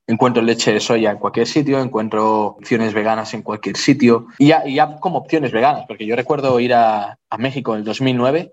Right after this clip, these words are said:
y no había una mierda en ningún sitio, porque yo comía en todas las taquerías que me encontraba, yo comía tacos everywhere, every day, así, era exagerado, en cualquier sitio había opciones,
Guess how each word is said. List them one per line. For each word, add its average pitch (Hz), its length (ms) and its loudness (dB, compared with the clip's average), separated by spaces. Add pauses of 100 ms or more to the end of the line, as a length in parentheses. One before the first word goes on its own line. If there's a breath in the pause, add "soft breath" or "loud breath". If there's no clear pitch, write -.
(120)
y 110 140 -6
no 113 140 -2
había 143 220 -4
una 101 180 -4
mierda 120 480 -2
en 101 120 -6
ningún 101 360 -4
sitio, 143 580 -4 (100)
porque 131 300 -2
yo 143 180 2
comía 160 380 0
en 123 220 -4 (160)
todas 160 300 0
las - 240 -8 (420)
taquerías 131 640 0
que - 280 -6
me 120 160 -2
encontraba, 113 600 0
yo 135 180 -4
comía 120 440 -2 (320)
tacos 147 460 -6 (500)
everywhere, 98 540 -4 (960 loud breath)
every 123 260 2
day, 95 340 -6
así, 120 320 4
era 147 120 4
exagerado, 120 640 0
en 107 80 -8
cualquier 147 280 -2
sitio 180 200 0
había 131 180 4
opciones, 160 440 0